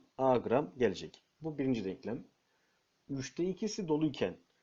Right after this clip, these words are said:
şimdi hem kap var, hem de altı x'in üçte ikisi lazım.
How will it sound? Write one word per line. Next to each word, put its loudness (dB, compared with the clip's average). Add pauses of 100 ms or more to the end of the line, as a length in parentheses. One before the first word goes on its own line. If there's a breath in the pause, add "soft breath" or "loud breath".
(240)
şimdi 0
hem 2
kap 0
var, 0 (680)
hem 2
de 4
altı 4
x'in -2
üçte -2
ikisi -4
lazım. -2